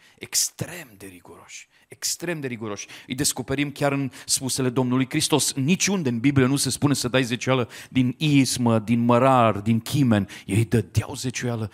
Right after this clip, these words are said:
din toate cele. Dar au ajuns atât de riguroși, încât pur și simplu, de-a lungul timpului, tot ceea ce au pierdut, ca și farisei moderni de astăzi,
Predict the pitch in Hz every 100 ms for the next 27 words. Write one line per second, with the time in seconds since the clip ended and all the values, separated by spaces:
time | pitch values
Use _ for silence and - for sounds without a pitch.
0 | - - 120 120 98 - 165 156 147 -
1 | 123 90 - _ _ _ _ _ _ _
2 | _ _ _ _ _ _ _ _ _ 95
3 | 95 95 101 107 104 - 135 131 120 110
4 | 82 - - _ _ _ _ _ _ _
5 | _ _ _ _ _ _ 101 98 - -
6 | 147 135 - 113 107 110 98 _ - 101
7 | 104 104 139 135 135 - 90 - 82 76
8 | - _ - - - - 143 135 123 120
9 | - 113 - 92 - 139 139 - 123 -
10 | - - 110 98 - 120 110 104 95 95
11 | 90 82 - - 78